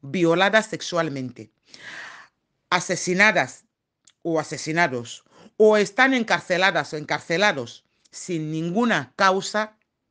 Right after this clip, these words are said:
todas aquellas que han echado de manera injusta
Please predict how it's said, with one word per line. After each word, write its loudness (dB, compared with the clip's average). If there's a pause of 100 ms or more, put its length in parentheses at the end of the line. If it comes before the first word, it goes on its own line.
(1160)
todas 4
aquellas 0 (920)
que -2
han 4
echado 0 (920)
de 4
manera 2
injusta -4